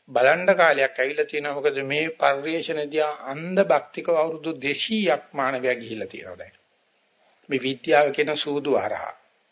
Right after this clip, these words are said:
දැන් ඒකේ ප්‍රතිඵල එන්න පටන් අරන් තියෙනවා. තාම අපි විද්‍යාව පිටිපස්සේ යනවා.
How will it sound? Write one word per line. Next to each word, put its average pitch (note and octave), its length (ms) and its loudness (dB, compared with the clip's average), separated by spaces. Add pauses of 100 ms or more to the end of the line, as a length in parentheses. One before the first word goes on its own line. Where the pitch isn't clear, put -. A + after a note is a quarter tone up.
(640)
දැන් C#3+ 240 6 (100)
ඒකේ D3+ 280 0
ප්‍රතිඵල C#3 360 -2
එන්න B2 180 -2
පටන් B2 360 -4
අරන් A#2 200 -2
තියෙනවා. A#2 400 -2 (420)
තාම C#3+ 540 0
අපි C#3 320 -4
විද්‍යාව E3 480 2
පිටිපස්සේ A#2+ 540 -4
යනවා. C3+ 460 -2